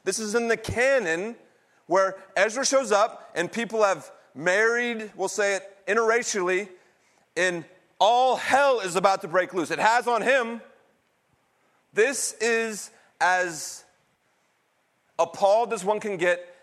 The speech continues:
This is abomination in biblical language. When a man does this and this and this, he is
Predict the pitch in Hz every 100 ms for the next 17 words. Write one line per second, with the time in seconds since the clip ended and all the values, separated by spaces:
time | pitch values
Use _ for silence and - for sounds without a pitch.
0 | _ 117 202 226 - 214 185 165 131 180
1 | 196 190 185 180 - 165 156 156 151 151
2 | 147 143 123 123 143 131 _ 135 143 165
3 | 185 185 165 165 175 156 170 180 - 156
4 | 156 165 160 147 147 120 - 202 185